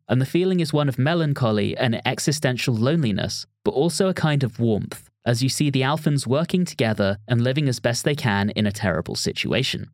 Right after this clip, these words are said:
I'm also a big fan of John Koenig's character, and to me he is much more than just a Kirk substitute. The music is great, the guest cast are often wonderful,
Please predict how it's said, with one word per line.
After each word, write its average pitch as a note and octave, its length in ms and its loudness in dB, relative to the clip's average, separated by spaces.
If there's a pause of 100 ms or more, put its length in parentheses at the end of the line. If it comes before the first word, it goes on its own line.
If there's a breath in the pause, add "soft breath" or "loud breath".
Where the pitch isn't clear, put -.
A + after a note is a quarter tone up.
(140)
I'm C3+ 160 0
also F#3 240 0
a F3+ 60 0
big D3 220 -2
fan A#2+ 300 2
of A2 160 0
John A#2 300 0
Koenig's C#3+ 500 -2
character, - 540 -4 (180)
and B2 140 2
to C#3+ 100 0
me D#3 220 2
he D#3 200 0
is B2+ 140 -2
much D3 320 0
more C#3 160 2
than A2 160 0
just A2+ 240 -2
a - 40 -6
Kirk - 360 -2
substitute. - 800 -4 (360)
The A2+ 60 2
music C#3 440 2
is C#3+ 100 0
great, B2+ 540 -2
the B2 100 2
guest C3+ 300 0
cast D3 320 0
are - 80 2
often C#3 240 0
wonderful, A2 580 0